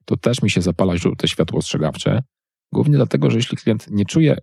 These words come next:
bólu czy jakiegoś dyskomfortu, który będzie go pchał do tej zmiany, albo z drugiej strony, jeśli nie widzi szansy, że po tej zmianie jego biznes będzie działał lepiej,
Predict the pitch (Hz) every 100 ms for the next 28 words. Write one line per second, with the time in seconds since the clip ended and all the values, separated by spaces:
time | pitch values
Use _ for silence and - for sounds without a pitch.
0 | - 92 120 139 78 - 85 95 92 92
1 | 90 - 85 - 104 - 101 123 _ _
2 | - 90 90 90 87 85 - 151 151 92
3 | 78 87 80 85 117 - _ _ _ _
4 | - 98 95 101 123 113 120 139 87 78
5 | 90 92 101 104 - 117 135 131 82 87
6 | 82 87 85 104 117 92 85 101 98 -
7 | 87 90 90 82 82 73 - 80 104